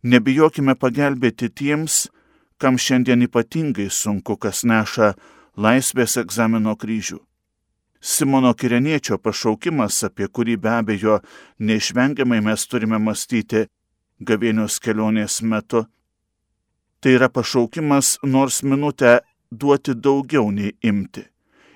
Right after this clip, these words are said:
ir nors minutę prisiliesti prie kančios ir skausmo. Simono Kireniečio saikas yra meilės saikas,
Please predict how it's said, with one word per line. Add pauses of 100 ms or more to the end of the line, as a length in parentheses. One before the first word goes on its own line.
(120)
ir
nors
minutę
prisiliesti
prie
kančios
ir
skausmo. (2000)
Simono
Kireniečio
saikas (1160)
yra
meilės
saikas,